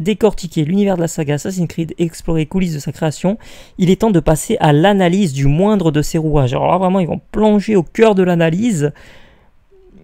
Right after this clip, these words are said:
Les choix de gameplay, les évolutions d'un épisode à l'autre, les influences d'autres jeux ou encore les méthodes de narration seront questionnées. Donc je vous garantis que c'est vraiment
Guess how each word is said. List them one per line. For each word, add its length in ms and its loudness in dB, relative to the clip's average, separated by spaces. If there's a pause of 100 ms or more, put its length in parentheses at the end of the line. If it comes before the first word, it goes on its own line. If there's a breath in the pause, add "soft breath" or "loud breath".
(120)
Les 140 2
choix 220 4
de 60 -2
gameplay, 440 4
les 200 2
évolutions 380 0
d'un 120 0
épisode 360 -2
à 80 2
l'autre, 300 4
les 120 0
influences 440 0
d'autres 280 0
jeux 160 2
ou 140 2
encore 200 2
les 100 2
méthodes 260 0
de 80 0
narration 420 -2
seront 260 -2
questionnées. 440 -6 (500 loud breath)
Donc 140 -2
je 80 -8
vous 120 -6
garantis 580 0 (1160)
que 120 2
c'est 420 -8
vraiment 680 -4